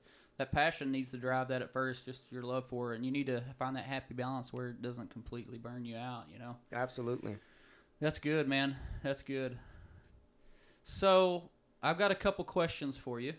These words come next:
Speaker 2: Okay.
Speaker 1: And we'll see where this stuff goes.
Speaker 2: Oh, boy. Okay.
Speaker 1: So do you, how do you feel about not,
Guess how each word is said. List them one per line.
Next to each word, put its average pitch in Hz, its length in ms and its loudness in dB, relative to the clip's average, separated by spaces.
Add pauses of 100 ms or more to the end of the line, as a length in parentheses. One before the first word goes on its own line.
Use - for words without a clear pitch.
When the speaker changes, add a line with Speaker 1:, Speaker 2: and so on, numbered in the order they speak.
(100)
Speaker 2:
Okay. 135 280 2 (160)
Speaker 1:
And 135 100 -8
we'll 139 80 -4
see 156 180 -4
where 147 140 -2
this 139 140 -4
stuff 123 260 -4
goes. 123 420 -6
Speaker 2:
Oh, 135 80 -8
boy. 123 260 -2
Okay. 135 340 -2 (160)
Speaker 1:
So - 160 -14
do 165 80 0
you, 180 140 -2 (360)
how - 100 -2
do 220 60 4
you 214 80 0
feel 202 220 2
about 165 260 4
not, 160 260 0